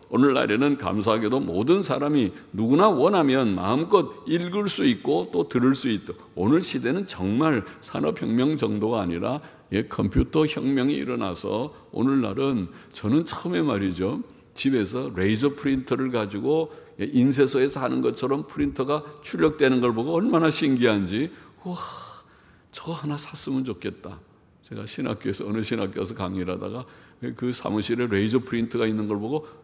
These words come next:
아, 그랬어요. 근데 요즘엔 집에, 집마다 레이저 프린터가 없는 사람들이 없다시피 다 했어요. 예? 레이저 프린터가 조금 비싸긴 하지만은, 그러나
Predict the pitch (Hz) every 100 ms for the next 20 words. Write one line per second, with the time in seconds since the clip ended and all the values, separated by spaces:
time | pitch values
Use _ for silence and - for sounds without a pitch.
0 | _ - - - - 113 101 - 82 -
1 | - 143 151 104 98 135 165 - 160 139
2 | 147 - - 131 127 131 151 135 101 110
3 | 110 110 101 131 139 90 101 101 98 92
4 | 98 113 95 98 85 - 104 127 - -
5 | 87 - - - 90 - _ _ - 110
6 | 156 _ _ _ _ _ _ 92 92 92
7 | 87 - 85 - 87 90 - - - 104
8 | 110 98 90 87 85 80 98 82 85 123
9 | 170 - - _ _ 120 110 110 160